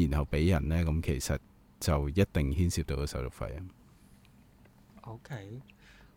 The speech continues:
Speaker 2: 咁即係大家仲有冇用其他，誒，唔係信用卡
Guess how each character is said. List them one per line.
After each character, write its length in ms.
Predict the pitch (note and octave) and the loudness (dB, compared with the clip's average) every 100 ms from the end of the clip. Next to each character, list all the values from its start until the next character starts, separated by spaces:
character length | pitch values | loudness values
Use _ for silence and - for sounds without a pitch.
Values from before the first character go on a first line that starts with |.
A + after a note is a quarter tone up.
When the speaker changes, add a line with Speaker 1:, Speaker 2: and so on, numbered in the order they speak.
| - | -2
Speaker 2:
咁 280 | C#3 G#3 C#4 - - - | 0 0 -4 -14 -20 0
即 100 | B3+ | 2
係 140 | E3+ - - - - - | 2 -2 -18 -20 -20 -6
大 180 | D#3+ C#3+ | 0 2
家 160 | G#3+ | 4
仲 140 | A3+ D3 | 2 2
有 100 | C#3 | 2
冇 160 | C3+ | 2
用 140 | C#3 B2 | 2 0
其 160 | C3+ G#2+ | -4 -6
他， 600 | C#3 D#3 D#3 D#3+ D#3+ D#3+ | -4 -2 -2 0 0 -2
誒， 880 | B2+ A2 G#2+ G2+ G#2 A#2+ - - - | -4 -6 -6 -10 -12 -16 -20 -20 -12
唔 180 | A2+ A2 | -6 -2
係 180 | A2+ A#2 | 0 0
信 240 | - C3 | -2 -2
用 200 | A#2+ A2 A2 | -2 -6 -8
卡 260 | D3 D3+ | -6 -6